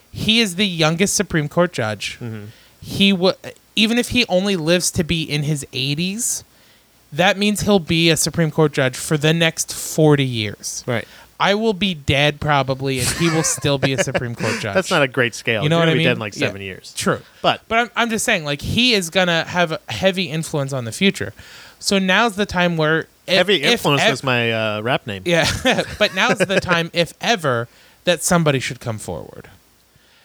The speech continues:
Speaker 1: Because
Speaker 2: But,
Speaker 1: bec-
Speaker 2: but then, but, but what I'm saying is, you just thought about it rationally.
Speaker 1: Yeah.
Speaker 2: Like, uh, what am I gonna do? I'm gonna go tell a cop? I mean, the cop's not, cop's not gonna do anything.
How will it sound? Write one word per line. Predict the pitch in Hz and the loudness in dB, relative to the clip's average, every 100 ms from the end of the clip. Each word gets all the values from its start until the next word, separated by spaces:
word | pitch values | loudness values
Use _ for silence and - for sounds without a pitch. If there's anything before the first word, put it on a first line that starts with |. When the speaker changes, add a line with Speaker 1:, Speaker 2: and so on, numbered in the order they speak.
| _ - | _ -2
Speaker 1:
Because | 190 202 196 165 - - - | 0 2 0 0 -12 -18 -2
Speaker 2:
But, | 202 - | -2 -2
Speaker 1:
bec- | - | -2
Speaker 2:
but | 185 - | -2 2
then, | 170 151 214 - _ _ _ _ _ _ _ _ _ _ _ - | 2 2 -2 -12 _ _ _ _ _ _ _ _ _ _ _ -10
but, | - 185 156 - | -4 -4 -6 -2
but | 190 170 | 0 0
what | 175 190 | 2 2
I'm | 196 | 2
saying | 190 226 208 143 | 2 2 2 2
is, | 127 131 | -2 -4
you | 156 185 | -4 0
just | 202 - | 0 2
thought | 175 | 2
about | 175 160 | 4 2
it | 147 | 4
rationally. | 151 143 - 92 85 _ _ - | 4 2 0 -12 -20 _ _ -4
Speaker 1:
Yeah. | 127 - - _ _ - | -4 -4 -14 _ _ 0
Speaker 2:
Like, | 135 131 - _ _ _ - | 0 0 -10 _ _ _ -8
uh, | 147 | 0
what | 170 | 2
am | 208 | 4
I | 196 | 2
gonna | 190 208 | 2 4
do? | |
I'm | 156 | 4
gonna | 147 147 | 2 2
go | 143 | 2
tell | - 147 | 2 0
a | |
cop? | 123 135 160 _ _ _ _ _ _ _ _ _ _ _ - | 2 2 0 _ _ _ _ _ _ _ _ _ _ _ -4
I | |
mean, | 143 | 0
the | 143 | 0
cop's | 135 175 - | 2 -2 2
not, | 165 117 | -2 0
cop's | 156 208 | 0 0
not | 196 | 2
gonna | 135 | 0
do | 117 113 | 0 0
anything. | 113 151 | 0 -6